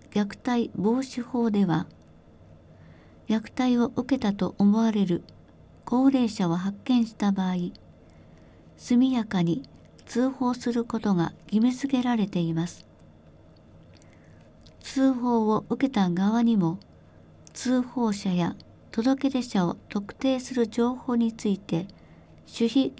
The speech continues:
務があります。おかしいと思ったら、ためらわず、担当や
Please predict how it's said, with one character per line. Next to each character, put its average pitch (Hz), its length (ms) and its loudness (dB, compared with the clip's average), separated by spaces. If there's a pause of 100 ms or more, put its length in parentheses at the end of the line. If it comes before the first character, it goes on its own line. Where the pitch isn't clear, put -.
務 254 160 4
が 202 220 2
あ 190 80 0
り 180 120 -2
ま 175 140 -2
す。 - 160 -12 (1700)
お 208 100 -2
か 262 140 -2
し 269 200 0
い 226 40 -2
と - 160 -2
思 196 200 4
っ 202 40 0
た - 260 -4
ら、 175 220 -2 (420)
た 226 140 2
め 254 120 4
ら 262 140 4
わ 254 140 2
ず、 208 200 -6 (760)
担 233 220 2
当 214 360 -2
や 196 240 2